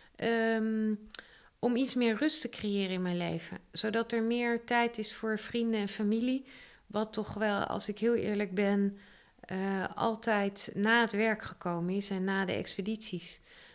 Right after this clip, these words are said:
Dus ik vind het, en ik wil intensief blijven sporten, dus ach, er is nog zoveel te doen. En ik ben actief als vrijwilliger in Nepal, hè, bij de wederopbouw. We waren zelf bij de aardbeving. Dus er zijn zoveel mooie dingen te doen. En we zijn natuurlijk zo,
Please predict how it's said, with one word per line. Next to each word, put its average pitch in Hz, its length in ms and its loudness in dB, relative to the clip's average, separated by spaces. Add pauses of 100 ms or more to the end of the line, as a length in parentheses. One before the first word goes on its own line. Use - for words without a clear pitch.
Dus 196 200 -6
ik 226 180 -2
vind 262 240 -2
het, 254 100 0
en - 220 0
ik 233 120 2
wil 220 380 4
intensief 220 580 -2
blijven 196 280 0
sporten, 240 520 -2
dus 196 200 -6
ach, - 320 -6
er 196 140 -4
is 196 140 -8
nog 190 180 -4
zoveel 208 320 -2
te 220 120 0
doen. 175 100 6
En 294 100 6
ik 277 160 2
ben 254 260 6 (220)
actief - 360 -2
als 226 140 2
vrijwilliger 220 540 2
in 190 160 0
Nepal, 190 520 0 (420)
hè, 226 140 0
bij 214 140 4
de 208 100 2
wederopbouw. 226 800 2
We 202 160 0
waren 208 280 0
zelf 214 280 2
bij 208 140 0
de 196 60 -2
aardbeving. 214 800 0 (460)
Dus - 240 -8
er 233 100 0
zijn 240 220 2
zoveel 247 340 0
mooie 226 280 2
dingen 233 240 0
te 214 140 -4
doen. 190 180 0
En 208 120 2
we 208 100 0
zijn 196 240 0
natuurlijk 190 400 -6
zo, 202 680 0